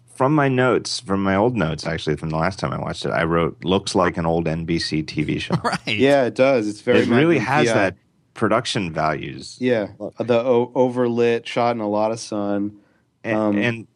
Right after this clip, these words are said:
Speaker 1: really obvious sound stages, you know, like, really, really bad dressing to, to make a sound stage look like a hotel room, you know, like, just,
Speaker 3: <laughs>
Speaker 1: oh, you gotta be kidding me. I mean, it's just huge ceilings and no walls. And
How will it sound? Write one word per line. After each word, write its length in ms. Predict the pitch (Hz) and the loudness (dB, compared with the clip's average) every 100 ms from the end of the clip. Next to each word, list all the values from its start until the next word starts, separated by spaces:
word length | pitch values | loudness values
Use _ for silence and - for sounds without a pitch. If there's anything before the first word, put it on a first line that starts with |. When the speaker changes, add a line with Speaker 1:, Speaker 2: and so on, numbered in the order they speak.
| _ _ | _ _
Speaker 1:
really 380 | 120 135 175 127 | 0 4 4 2
obvious 480 | 101 123 123 113 - | 2 2 2 0 0
sound 340 | - 101 113 | -4 -4 -4
stages, 600 | - 101 92 87 85 - - _ | -4 -4 -4 -6 -8 -10 -16 _
you 100 | - | -10
know, 320 | 87 76 67 - _ _ _ _ _ _ _ _ _ _ _ _ | -8 -8 -10 -16 _ _ _ _ _ _ _ _ _ _ _ _
like, 140 | 101 90 | -12 -4
really, 280 | 104 135 104 | 2 2 2
really 260 | 101 95 | 0 0
bad 460 | 80 78 95 98 90 | -4 -4 0 0 0
dressing 440 | 90 90 - 80 | -2 -2 -4 -10
to, 140 | - 85 | -8 -10
to 180 | - 82 | -8 -8
make 240 | 82 76 | -8 -6
a 300 | 76 78 - | -8 -8 -10
sound 300 | - 90 90 | -6 -4 -4
stage 240 | - 85 76 | -2 -4 -4
look 140 | 80 | -6
like 160 | 78 71 | -6 -6
a 60 | 69 | -6
hotel 400 | 78 73 80 76 | -6 -2 -2 -2
room, 280 | 62 58 - - | -6 -12 -18 -14
you 80 | 73 | -10
know, 120 | 71 - - | -10 -8 -4
like, 120 | 127 | -4
just, 300 | - - - - | -4 -6 -8 -16
Speaker 3:
<laughs> 80 | - | -4
Speaker 1:
oh, 240 | 107 98 - | 0 2 0
you 80 | - | -4
gotta 140 | 95 87 | -2 -2
be 100 | 80 | 0
kidding 300 | 131 139 85 | 2 2 -2
me. 160 | - - | -10 -8
I 40 | |
mean, 160 | 92 92 | -4 -4
it's 180 | 87 - | -4 -4
just 360 | 95 - - - _ _ | -6 -6 -16 -20 _ _
huge 360 | - 135 131 95 | -4 0 2 0
ceilings 640 | - 104 104 95 90 - | 0 2 2 2 -2 -6
and 240 | 64 60 | -10 -8
no 180 | 76 85 | -2 2
walls. 680 | 87 82 85 85 82 78 - | 2 4 4 2 0 -4 -8
And 220 | - 127 | -14 -14